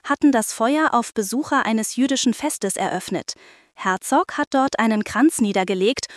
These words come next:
und zusammen mit seiner Ehefrau zwei Steine aus Jerusalem an einem Mahnmal platziert. Er betonte,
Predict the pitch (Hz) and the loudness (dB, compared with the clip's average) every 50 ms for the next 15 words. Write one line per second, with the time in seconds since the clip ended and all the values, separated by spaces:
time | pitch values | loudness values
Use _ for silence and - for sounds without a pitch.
0 | - - _ _ - 247 247 - - 240 - 226 240 302 349 330 294 254 - 226 | -20 -20 _ _ 0 0 0 2 0 0 0 4 4 6 6 6 6 4 2 0
1 | 214 208 202 - - 185 190 214 247 - - - 262 254 269 - - - - 208 | 0 0 -2 -2 -2 0 -2 -2 -2 -4 -2 0 2 2 2 0 -2 -2 -2 0
2 | 185 180 - - - 190 170 196 254 294 285 - - 208 196 - - 196 185 202 | 0 0 -2 -2 -2 -2 2 4 4 4 4 4 2 -2 -2 0 -2 -2 0 0
3 | 214 226 - 233 220 214 208 220 220 - - 262 262 - - 214 220 254 277 269 | 0 2 2 2 2 2 2 0 0 0 2 2 2 2 2 0 4 6 6 6
4 | 247 220 214 190 170 147 147 - - 175 147 - - - 185 - - - - - | 6 4 2 0 0 -2 -4 -6 -8 -10 -10 -8 -6 -6 -6 -6 -6 -10 -14 -20
5 | - - - - - _ _ _ _ 208 202 185 170 190 - - - 208 254 320 | -20 -20 -20 -20 -20 _ _ _ _ -2 -2 0 0 -2 -4 -2 0 4 4 4
6 | 311 - 214 240 | 4 4 2 2